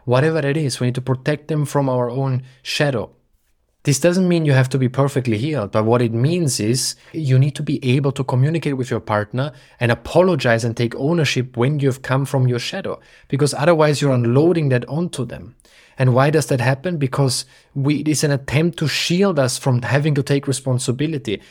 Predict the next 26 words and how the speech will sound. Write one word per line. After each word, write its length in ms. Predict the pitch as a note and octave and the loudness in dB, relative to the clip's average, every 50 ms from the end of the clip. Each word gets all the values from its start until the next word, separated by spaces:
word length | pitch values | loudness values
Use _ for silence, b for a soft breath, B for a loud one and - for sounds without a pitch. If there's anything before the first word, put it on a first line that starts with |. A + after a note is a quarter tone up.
| B B - | B B -4
being 220 | D#3 E3 D#3+ D#3+ | -4 -2 0 2
held 280 | C#3+ C#3+ C#3+ D3+ C#3 C3 | 2 2 2 2 2 0
accountable 720 | A#2+ B2+ - B2+ D3 F3+ F3+ - D3 B2 A#2+ A2 G#2+ B B B B B B - | -2 0 0 0 0 0 0 -2 -2 -2 -2 -2 -2 B B B B B B -6
from 280 | - - C#3 B2+ B2+ | 0 2 4 4 4
doing 240 | C3 D#3 D#3 D3+ C#3+ | 4 2 2 2 2
our 160 | C3 B2 A#2+ | 2 2 2
own 300 | A#2 B2 D3+ F#3+ G3 F3 | 2 2 2 2 2 2
work, 220 | C3+ A#2+ G2+ F2+ - | 2 0 0 -2 -2
from 180 | - A#2 A2 | -4 -4 -2
taking 260 | - C3 C#3 - D3+ | 0 0 0 0 0
responsibility 640 | C3+ B2+ C3 - C3+ B2+ B2 - A#2 B2+ C3 C#3 C3 C3+ | -2 -2 -2 -2 -2 -2 -2 0 0 0 0 2 0 -2
for 160 | B2+ B2+ A#2+ | -2 -2 -2
any 140 | A#2+ B2 A#2 | -2 -2 0
bullshit 340 | A#2 B2 C3+ D#3 C#3+ - | 0 0 0 0 -2 -2
that 120 | - C#3 A#2+ | -2 -2 0
we 100 | A#2 B2 | 0 0
bring 240 | B2 B2 C3+ D3+ D3 | 0 0 0 0 0
into 180 | C3 B2 B2+ | 0 0 0
the 80 | B2 A#2 | 0 0
relationship. 580 | A2+ A#2 A#2+ D3 D#3+ - - A#2+ G2+ G2+ - B B B B B B | 0 0 0 -2 -2 -4 -4 -2 -2 -2 -4 B B B B B B
And 140 | - B2 B2+ | 2 4 4
we 160 | B2 B2+ B2 | 6 4 6
all 180 | C3 D3+ E3+ F3+ | 6 6 6 4
bring 400 | D3+ B2+ A#2 B2 C3+ D3+ D#3 D3+ | 2 2 2 2 4 4 2 2
our 220 | C3 B2 A#2+ B2 | 2 2 0 0
shit 420 | A#2+ - - - C#3+ C3 C3+ - | -2 -2 -2 -2 -2 -2 -4 -8